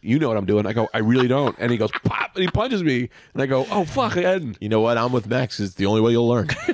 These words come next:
Speaker 1: And I just, he can't. And he takes the money out of my pockets. <laughs>
Speaker 2: Now you're just throwing petty crimes into it.
Speaker 1: I don't know why he does it. He's a mean guy.
Speaker 2: You're paying him a decent rate.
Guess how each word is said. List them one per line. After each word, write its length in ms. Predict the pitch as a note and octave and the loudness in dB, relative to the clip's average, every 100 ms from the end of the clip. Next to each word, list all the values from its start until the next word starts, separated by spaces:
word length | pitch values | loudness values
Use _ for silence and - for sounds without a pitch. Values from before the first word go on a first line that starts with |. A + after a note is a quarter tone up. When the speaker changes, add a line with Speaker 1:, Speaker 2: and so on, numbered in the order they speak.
| G#5+ G4 - - C#4+ - - | -4 -6 -4 -6 -8 -8 -6
Speaker 1:
And 120 | A#3+ | -4
I 40 | |
just, 200 | A3+ A3+ | -4 -6
he 100 | G#3 | -6
can't. 400 | - D#3 F3 - | -6 -2 -2 -2
And 320 | - - - | -8 -20 -4
he 60 | C#3+ | -2
takes 160 | E3+ F3 | 0 -2
the 60 | |
money 200 | E3 F#3 | 0 0
out 60 | G2 | 0
of 40 | |
my 100 | D#2+ | -2
pockets. 580 | - D2 - D#2 - - - | -6 -6 -6 -10 -10 -18 -20
<laughs> 760 | - _ - - - - - - _ - - - E4+ - | -20 _ -16 -14 -12 -10 -6 -8 _ -20 -12 -4 -4 -2
Speaker 2:
Now 100 | - | -2
you're 120 | G#4 - | -2 0
just 220 | G#4 - | -2 -2
throwing 340 | C#4+ A#3 D4+ - - | -2 -2 -4 -8 -6
petty 180 | B3+ E4 | -2 0
crimes 400 | - - G4+ B3+ | 0 -2 -2 -4
into 260 | A#2+ A2+ | -2 0
it. 120 | F#2+ - - | -2 -4 -6
Speaker 1:
I 140 | F2 A#2+ | -2 0
don't 80 | |
know 80 | F3 | 0
why 140 | F2 F2 | 0 -2
he 40 | |
does 200 | F2 F#2+ | -4 -6
it. 120 | C3+ - - _ _ _ - | -10 -12 -20 _ _ _ -20
He's 120 | G#3 D#3+ | -12 -4
a 20 | |
mean 220 | D3 E3 | -2 0
guy. 360 | D3+ F3 F#2 G2 | 0 0 -2 -8
Speaker 2:
You're 240 | - D3+ F#3+ | -8 -4 -2
paying 260 | - A#3+ | 0 0
him 100 | A3 | -2
a 40 | B2 | -2
decent 380 | A#2 C#3 A#2 - D#2+ | -2 -2 -4 -16 -4
rate. 400 | A2 F3+ D3+ | 0 0 -2